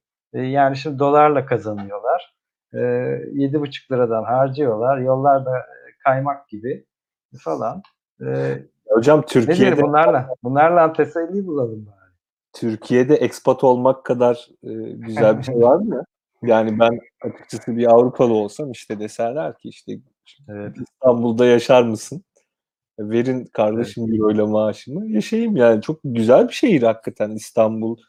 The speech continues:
Speaker 2: Türkiye
Speaker 1: Evet.
Speaker 2: gezmek açısından gerçekten çok keyifli, çok güzel. Ama
Speaker 1: Doğru.
Speaker 2: işte, eee, yani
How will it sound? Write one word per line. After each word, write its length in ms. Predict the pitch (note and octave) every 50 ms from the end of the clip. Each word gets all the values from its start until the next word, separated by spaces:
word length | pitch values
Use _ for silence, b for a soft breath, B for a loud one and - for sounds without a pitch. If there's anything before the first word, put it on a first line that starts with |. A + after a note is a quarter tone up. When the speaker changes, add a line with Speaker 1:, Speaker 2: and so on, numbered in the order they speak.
| _ _ _
Speaker 2:
Türkiye 360 | _ - A#2 A2 - - B2+
Speaker 1:
Evet. 80 | A#2+ A#2+
Speaker 2:
gezmek 340 | A#2 A#2 A2 A#2+ A#2+ A2+ -
açısından 400 | - - - - _ - B2 A#2
gerçekten 640 | A2+ A2+ G#2+ G#2+ - - C3 - _ - B2+ B2+ B2
çok 260 | - C#3 B2 - _
keyifli, 480 | - B2+ B2 B2 - - B2+ C3 B2
çok 260 | B2+ - G#2 G#2 - -
güzel. 340 | B2+ A#2+ C3 C3+ C#3 D3+ D#3+ b b b b b b b b b
Ama 140 | - A2+ C3 D#3+
Speaker 1:
Doğru. 40 | E3
Speaker 2:
işte, 380 | D#3 - - - D#3 D#3 D#3 - - _ C3
eee, 560 | B2 B2 B2+ B2+ B2 A#2+ A#2 A#2 A2+ - A#2+ - _ _ _ _ _ _ _ _
yani 400 | - A2+ A2+ A#2 B2+ B2 A#2 -